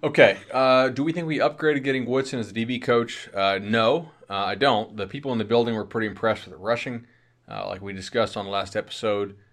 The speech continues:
you're talking about a young guy who, uh,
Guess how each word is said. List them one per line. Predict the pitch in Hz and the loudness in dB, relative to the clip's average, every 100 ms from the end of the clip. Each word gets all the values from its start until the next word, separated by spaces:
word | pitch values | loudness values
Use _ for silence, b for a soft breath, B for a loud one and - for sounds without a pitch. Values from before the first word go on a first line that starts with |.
| _ _ - | _ _ -14
you're | 113 | -2
talking | 117 110 | 0 0
about | 107 | -2
a | 98 | -4
young | 98 127 | -2 -2
guy | 123 120 135 190 165 - | 2 4 4 0 -6 -10
who, | 107 101 104 104 | -8 -4 -6 -6
uh, | 101 101 | -2 0